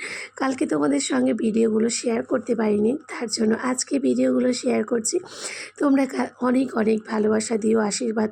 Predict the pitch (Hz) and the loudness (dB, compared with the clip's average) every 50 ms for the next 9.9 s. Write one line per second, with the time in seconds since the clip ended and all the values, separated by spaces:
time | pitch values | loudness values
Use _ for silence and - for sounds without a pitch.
0 | - - - 220 214 254 - - 240 214 - 233 214 220 214 208 214 214 214 226 | -4 -4 -2 0 0 0 0 0 0 0 0 0 2 2 2 2 2 2 0 0
1 | 233 - - 277 254 233 226 226 220 254 247 226 208 202 202 208 214 - 254 220 | 0 -2 -4 -4 -2 0 -2 -2 -2 -2 0 0 0 2 2 0 0 0 -2 -2
2 | 226 240 220 233 214 220 262 285 - - - - - - - - - 311 311 320 | -2 -2 -2 0 0 0 -2 -2 -4 -10 -14 -14 -16 -16 -12 -4 0 0 2 2
3 | - 294 269 254 247 254 262 - 277 269 277 254 247 226 240 262 254 233 294 233 | 2 2 4 4 4 4 2 2 2 2 4 4 4 4 4 4 2 2 2 0
4 | 214 - - - - - - - 240 226 202 208 214 226 - - - 247 220 240 | -2 -2 0 2 2 2 2 2 0 2 2 2 2 2 0 0 0 0 2 4
5 | 247 226 226 302 - 226 214 214 220 220 220 240 233 247 247 214 208 214 226 220 | 4 2 2 0 0 -2 0 0 0 0 0 -2 -2 0 0 2 2 2 2 0
6 | - 233 208 208 226 220 220 - - 311 269 294 302 - 285 240 208 202 196 196 | 0 0 2 2 2 2 -2 -6 -6 -2 -2 -2 -2 -2 -2 0 2 2 2 2
7 | 202 202 202 202 202 214 208 208 214 214 - - - - - - - - - - | 2 2 2 2 2 4 2 2 2 0 -4 -10 -18 -18 -14 -14 -14 -14 -14 -8
8 | - - 320 302 294 320 285 277 294 294 339 330 - 370 359 311 285 285 - - | 0 2 4 4 6 6 4 4 2 2 0 -2 -2 -2 -2 -2 0 0 0 0
9 | 240 220 214 214 220 233 226 208 214 214 208 196 190 214 214 208 - | 2 2 2 2 0 -2 -2 -2 0 0 0 2 2 2 0 0 0